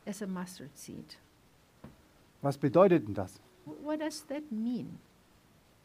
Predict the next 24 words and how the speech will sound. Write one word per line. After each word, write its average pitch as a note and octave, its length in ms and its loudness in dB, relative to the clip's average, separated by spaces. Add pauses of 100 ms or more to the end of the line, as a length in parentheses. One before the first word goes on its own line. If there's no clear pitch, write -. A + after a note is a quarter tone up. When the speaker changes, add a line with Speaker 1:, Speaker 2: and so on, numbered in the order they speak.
(180)
Speaker 2:
Also E3 220 8
wenn G#3+ 120 10
ich G3 120 10
nur G#3+ 180 12
so G3 400 12
ein C#4 320 10
bisschen B3+ 560 12
Glauben G3+ 520 12 (180)
hätte, C4+ 360 10
könnte C4 440 8 (120)
ich G#3 340 2
das C#4 420 8
tun? G#3+ 340 0 (320)
Speaker 1:
If A3+ 200 -6
I A3 140 -2 (120)
only C#4 420 0 (140)
had A#3+ 160 -10
faith A#3 460 -8 (840)
that C#4+ 240 -4
small, A#3 760 -4 (320)
I G3 120 -6
could C4 240 -6 (120)
do B3+ 180 -2
this? A3+ 540 -4